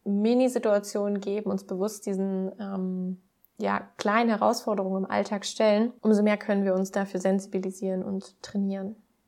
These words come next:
Und nimm das für dich mit, such dir eine von den Aufgaben einfach mal raus, für dich als Challenge.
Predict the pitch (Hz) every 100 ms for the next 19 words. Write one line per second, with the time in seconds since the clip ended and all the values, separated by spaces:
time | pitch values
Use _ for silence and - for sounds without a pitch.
0 | - 202 196 196 - - - 214 220 240
1 | 269 - 247 220 - 247 - - - 214
2 | 254 269 254 240 - 254 320 311 269 233
3 | 214 269 269 233 220 220 214 226 240 254
4 | 233 220 190 180 208 - 226 302 - 294
5 | - - 285 254 175 165